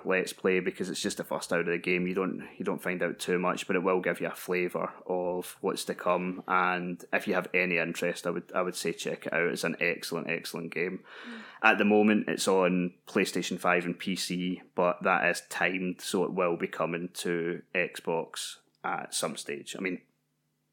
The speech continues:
Speaker 1: uh, Arcane are owned by Xbox, so it will definitely be coming to Xbox. Uh, I have also been playing Life is Strange True Colours. Um, it's the latest entry in the Life is Strange series. It's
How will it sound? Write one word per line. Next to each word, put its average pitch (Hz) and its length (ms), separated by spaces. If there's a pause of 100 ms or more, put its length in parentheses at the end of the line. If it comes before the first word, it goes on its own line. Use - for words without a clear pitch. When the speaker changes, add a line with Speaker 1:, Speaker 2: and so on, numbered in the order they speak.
(120)
Speaker 1:
uh, 87 340
Arcane 92 380
are 85 100
owned 87 240
by 92 120
Xbox, - 680
so 87 300
it 85 140
will - 120
definitely - 520 (160)
be 107 80
coming 90 260
to - 80
Xbox. - 460 (2250)
Uh, 123 580 (340)
I 123 180
have 120 120
also 131 300
been 117 120
playing 107 440 (160)
Life 104 320
is 104 100
Strange 98 500
True - 340
Colours. 104 720 (520)
Um, 92 600 (500)
it's 101 180
the 98 100
latest 92 460
entry 87 480
in 90 140
the 87 80
Life 85 240
is 90 60
Strange 87 320
series. 92 380
It's - 360